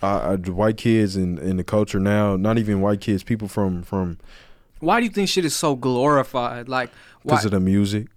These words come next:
Speaker 2: Yeah, that's
Speaker 1: 'cause of
Speaker 2: what
Speaker 1: the influence, 'cause of the glitz and glamour. America got a, got a love for gangsta shit, like, real gangsta ass shit. And they love the way we make the music. The music, especially nowadays, 'cause we have crashed, like, a lot of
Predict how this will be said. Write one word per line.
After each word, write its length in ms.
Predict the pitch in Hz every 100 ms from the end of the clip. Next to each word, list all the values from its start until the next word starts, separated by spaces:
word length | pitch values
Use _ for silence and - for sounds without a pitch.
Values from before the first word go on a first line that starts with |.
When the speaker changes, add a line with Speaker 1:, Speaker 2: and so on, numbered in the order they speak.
| _ -
Speaker 2:
Yeah, 220 | 139 160
that's 80 | 156
Speaker 1:
'cause 100 | 120
of 80 | 110
Speaker 2:
what 60 | 98
Speaker 1:
the 60 | 110
influence, 560 | 110 110 107 107 120
'cause 220 | - 117
of 140 | 98 92
the 100 | 95
glitz 320 | 104 107 107
and 100 | 95
glamour. 440 | 98 107 107 104 - - - -
America 760 | 107 107 104 117 135 139 131 107
got 240 | 113 110
a, 120 | 95 - - - -
got 160 | 104
a 40 | 98
love 540 | 90 110 131 135 120
for 220 | - 113 92
gangsta 380 | 113 120 - -
shit, 160 | - 117
like, 220 | 107 90
real 260 | 98 127 127
gangsta 640 | 95 127 127 120 117 127
ass 60 | 117
shit. 340 | - 135 135 - - - _ -
And 100 | 117
they 80 | 127
love 220 | 131 139
the 60 | 127
way 160 | 131
we 180 | 127 143
make 320 | 95 110 127
the 80 | 110
music. 420 | 110 160 135 85 - _ _ -
The 80 | 101
music, 520 | 117 156 127 123 -
especially 400 | 107 - 127 -
nowadays, 560 | 110 120 127 107 107 101
'cause 140 | 107 104
we 140 | 117
have 160 | 104 -
crashed, 480 | 117 110 - 95
like, 260 | 113 104 95 -
a 80 | 95
lot 240 | 98 117
of 80 | 110